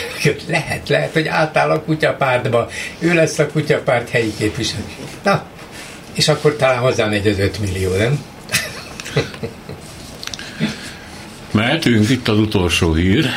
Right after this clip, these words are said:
Speaker 2: Eh, ez teljesen más természetű. Eh, tizenkettedik Piusz pápával kapcsolatos. Előkerültek új levelezések. Ugye korábban a,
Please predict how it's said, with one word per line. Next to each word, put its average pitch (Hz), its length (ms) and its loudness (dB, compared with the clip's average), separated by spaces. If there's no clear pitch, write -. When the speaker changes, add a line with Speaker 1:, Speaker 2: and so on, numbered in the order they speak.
Speaker 2:
Eh, 90 480 2
ez 90 160 0
teljesen 82 400 0
más 76 220 0
természetű. 85 760 2
Eh, 104 200 4
tizenkettedik 101 680 2
Piusz 87 320 0
pápával 78 520 0
kapcsolatos. 80 720 0
Előkerültek 85 760 2
új 90 280 4
levelezések. 78 960 -2
Ugye 92 240 2
korábban 87 460 2
a, 85 200 2